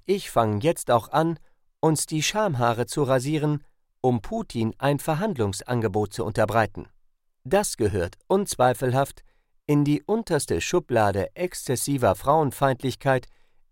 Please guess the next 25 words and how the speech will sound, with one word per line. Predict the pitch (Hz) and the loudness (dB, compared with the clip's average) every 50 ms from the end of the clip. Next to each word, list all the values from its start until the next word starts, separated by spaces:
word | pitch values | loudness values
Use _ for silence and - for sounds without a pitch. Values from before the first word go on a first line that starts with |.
| _ _ | _ _
wie | 135 139 156 151 | -2 2 4 4
man | 147 135 127 120 | 6 6 4 4
sie | 110 113 101 | 2 0 0
sonst | 104 156 196 202 180 - - | 2 2 2 0 -2 -4 -2
von | - 117 110 - | 0 0 0 0
echten | - 139 135 - - - 160 151 147 | 0 -2 -2 -4 -4 -4 -2 0 0
Nazis | 165 180 180 - - 98 90 - - | 0 -2 -4 -4 -6 -6 -6 -4 -2
kennt, | - 95 73 - - - _ _ _ _ _ _ _ _ _ _ _ - | -2 -2 -2 -4 -10 -18 _ _ _ _ _ _ _ _ _ _ _ 0
also | 98 98 90 - 98 | 0 2 2 0 -2
jenen, | 87 82 127 170 180 160 160 160 156 - - _ _ _ _ _ _ _ _ _ - | -2 0 2 2 2 2 2 -2 -2 -6 -10 _ _ _ _ _ _ _ _ _ -8
die | 117 101 | -6 -4
die | 104 92 | -4 -4
Feministin | - - 104 92 90 92 123 180 180 - - - 113 90 | -4 -2 -2 -2 0 0 0 0 0 -2 -2 -2 -2 -2
Schwarzer | 82 - - 143 160 180 - - - 117 92 87 | -4 -2 0 2 2 2 0 -2 -2 -2 -2 0
seit | - 104 87 85 - | 0 -2 -2 -2 -2
Jahrzehnten | 85 82 - - - 151 156 143 - - 139 135 135 - - | -4 -6 -6 -4 -2 -2 -2 -2 -2 -2 -4 -4 -4 -2 -2
innig | 135 123 113 107 98 - | -2 -2 0 -2 -4 -4
verachten. | - 135 120 - 160 160 - - - 101 - - _ _ _ _ _ _ _ _ _ _ _ _ _ | -2 -2 -2 0 -2 -4 -6 -8 -10 -12 -12 -12 _ _ _ _ _ _ _ _ _ _ _ _ _
Nun | - 120 160 214 220 180 117 | 0 2 2 2 2 2 0
soll | 95 85 76 76 | 2 0 0 0
Schwarzer | - - - 127 147 175 165 - - 107 82 - - | -2 -2 0 2 2 2 0 -2 0 0 0 0 0
angeblich | 120 143 147 120 120 117 113 - 120 117 110 - - - | 0 -2 0 0 0 -2 -2 -2 -4 -4 -4 -6 -6 -6
ihre | 135 131 123 123 135 135 | -4 -2 0 0 -2 -2
Führerin | - - 220 202 139 101 90 85 92 92 82 | -4 -4 -4 -2 0 0 -2 -2 -2 -2 -2
sein. | 80 104 90 78 - | 0 0 -2 -2 -2